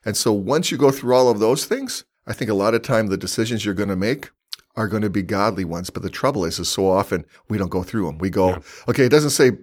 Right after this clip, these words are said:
Speaker 1: it's a sin, and God
Speaker 2: Mm-hmm.
Speaker 1: doesn't command or whatever. It's in the freedom box. I can do whatever I want."
Speaker 2: Mm-hmm.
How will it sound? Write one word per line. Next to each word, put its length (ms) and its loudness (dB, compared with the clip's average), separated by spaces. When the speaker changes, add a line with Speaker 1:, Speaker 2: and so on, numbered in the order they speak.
Speaker 1:
it's 200 0
a 40 4
sin, 540 4
and 120 -6
God 160 6
Speaker 2:
Mm-hmm. 100 2
Speaker 1:
doesn't 200 -4
command 300 2
or 60 6
whatever. 320 4
It's 140 0
in 40 -2
the 60 2
freedom 300 4
box. 280 2
I 40 -4
can 80 -4
do 80 0
whatever 240 4
I 20 2
want." 360 -4
Speaker 2:
Mm-hmm. 260 -8